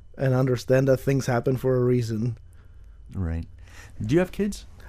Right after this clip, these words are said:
Speaker 1: Uh, we don't have any kids.
Speaker 2: Oh,
Speaker 1: I have
Speaker 2: good.
Speaker 1: a, I have a lot of nieces and nephews.
Speaker 2: And I, I'm curious, like, what, when they think about, you know, their uncle, like, did,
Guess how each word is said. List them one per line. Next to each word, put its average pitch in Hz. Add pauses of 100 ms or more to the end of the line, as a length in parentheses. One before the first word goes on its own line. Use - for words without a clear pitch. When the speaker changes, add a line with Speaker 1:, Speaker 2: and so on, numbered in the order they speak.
Speaker 1:
Uh, 143
we 151
don't 131
have 127
any 123
kids. -
Speaker 2:
Oh, 107
Speaker 1:
I 123
have 131
Speaker 2:
good. 135
Speaker 1:
a, -
I -
have 151
a 151
lot 147
of 135
nieces 147
and 131
nephews. 131
Speaker 2:
And 170
I, 165
I'm 170
curious, 214
like, 143
what, 143
when 143
they 135
think 156
about, 120 (140)
you 123
know, 113
their 117
uncle, 131
like, 95
did, 110